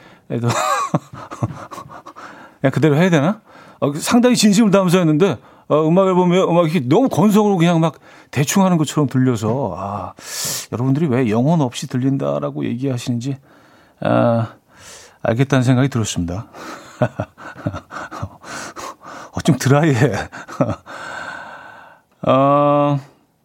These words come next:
남기영 씨, 어릴 적엔 설이 되면 방앗간에 가서 가래떡 뽑느라 쭉 줄 서서 기다려서 갓 뽑은 가래떡 먹는 재미가 있었는데 그 시절이 그립네요. 하셨습니다. 아, 저도요. 저도 어릴 때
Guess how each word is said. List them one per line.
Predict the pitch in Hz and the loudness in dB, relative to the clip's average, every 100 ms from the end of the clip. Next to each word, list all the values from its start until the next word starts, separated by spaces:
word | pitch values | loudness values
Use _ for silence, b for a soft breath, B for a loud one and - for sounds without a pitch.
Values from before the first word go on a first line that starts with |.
| _ _ _ _ - | _ _ _ _ 2
남기영 | 131 165 175 160 143 | 4 4 4 4 2
씨, | - 143 185 B B B | 2 0 -2 B B B
어릴 | - 151 190 | 0 2 4
적엔 | - 175 175 185 170 - | 2 2 2 2 -2 -6
설이 | - 202 196 | -4 0 2
되면 | 175 160 175 | 4 4 2
방앗간에 | 123 131 160 175 165 | 2 0 2 2 2
가서 | 143 123 165 160 101 - | 2 2 2 2 0 -2
가래떡 | 123 160 156 175 - | 0 0 0 -2 0
뽑느라 | 175 170 156 175 156 131 - | 0 2 4 4 2 -4 -6
쭉 | 202 196 165 | -2 -2 -4
줄 | - 165 | 0 2
서서 | 165 170 | 2 2
기다려서 | 156 143 143 120 127 123 127 151 B B B B | 2 2 2 0 0 0 0 -4 B B B B
갓 | - 127 - | -4 -4 0
뽑은 | 160 170 | 0 2
가래떡 | - 123 135 160 | 0 -2 0 0
먹는 | 139 131 143 | 2 0 0
재미가 | - 123 135 | 0 0 2
있었는데 | 127 - 110 98 113 104 117 B B B B | 0 0 -2 -2 -2 -2 -4 B B B B
그 | - 139 | -4 0
시절이 | 151 143 | 2 0
그립네요. | - 143 135 120 110 98 | 0 2 2 2 0 -4
하셨습니다. | 98 104 - 92 98 98 _ _ _ _ _ _ _ _ _ _ - | -8 -12 -12 -12 -14 -18 _ _ _ _ _ _ _ _ _ _ -2
아, | - - - | 0 2 0
저도요. | - 107 95 80 - B B B B B | -2 -2 -2 -6 -16 B B B B B
저도 | - 127 123 | -6 0 0
어릴 | 117 123 | 0 2
때 | 143 131 | 2 2